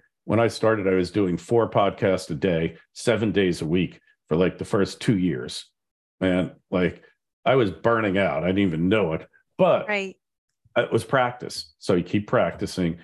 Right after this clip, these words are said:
Speaker 1: keep getting better at what you do. And eventually the world will give you money because you'll be the one that knows how to do it better than anyone else.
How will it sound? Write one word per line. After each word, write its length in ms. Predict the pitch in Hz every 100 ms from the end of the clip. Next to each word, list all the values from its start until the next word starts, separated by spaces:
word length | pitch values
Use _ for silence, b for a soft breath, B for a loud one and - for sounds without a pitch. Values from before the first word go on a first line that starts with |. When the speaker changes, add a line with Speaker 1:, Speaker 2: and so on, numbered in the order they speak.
| B _
Speaker 1:
keep 160 | - 104
getting 300 | - 120 107
better 320 | 101 95 95
at 120 | 92
what 220 | 85 85 -
you 80 |
do. 460 | 92 98 80 85 85 b b b _
And 140 | 101 104
eventually 760 | 101 127 139 135 120 120 107 B _ _ _ _
the 80 | 101
world 320 | 104 123 123
will 240 | 123 120
give 260 | 117 127 123
you 100 | 127
money 340 | 110 135 131
because 760 | 92 92 - 104 104 101 - - _ _ _
you'll 160 | 101 107
be 140 | 117
the 100 | 110
one 180 | 107 113
that 160 | 113 -
knows 240 | 113 113
how 100 | 131
to 100 | 113
do 200 | 85 131
it 140 | 123 -
better 240 | 107 113
than 180 | 107 107
anyone 300 | 117 113 117
else. 340 | 147 110 -